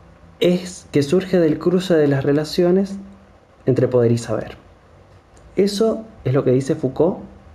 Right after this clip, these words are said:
en este texto de Agamben, que Agamben cita a Foucault. Después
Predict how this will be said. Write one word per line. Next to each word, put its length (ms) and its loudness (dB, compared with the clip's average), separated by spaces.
en 120 4
este 180 0
texto 300 0
de 120 4
Agamben, 440 -4
que 120 -4
Agamben 420 2
cita 220 -2
a 20 -4
Foucault. 300 -8
Después 500 0